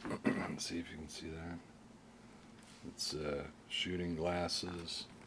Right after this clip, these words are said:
uh, case it looks like. And that's really nice, Mark. Thank you.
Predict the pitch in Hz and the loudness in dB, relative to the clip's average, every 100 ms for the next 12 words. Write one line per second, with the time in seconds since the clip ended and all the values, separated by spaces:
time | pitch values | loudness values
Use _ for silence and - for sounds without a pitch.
0 | - - - - - - - - 101 98 | -10 -6 -4 -4 -6 -8 -10 -4 2 2
1 | - - 85 101 - - 98 120 - - | 2 0 2 2 0 2 2 2 -4 -12
2 | - - - - 78 80 78 80 85 95 | -12 -10 -6 -6 -4 -6 -4 -4 -2 0
3 | 123 - - - - - - - - - | 0 -2 -12 -8 -6 -4 -6 -10 -4 0
4 | 90 - 90 85 73 82 85 76 78 78 | 2 4 6 8 6 4 4 2 2 0
5 | 78 - 87 90 76 | -2 -2 -2 0 -2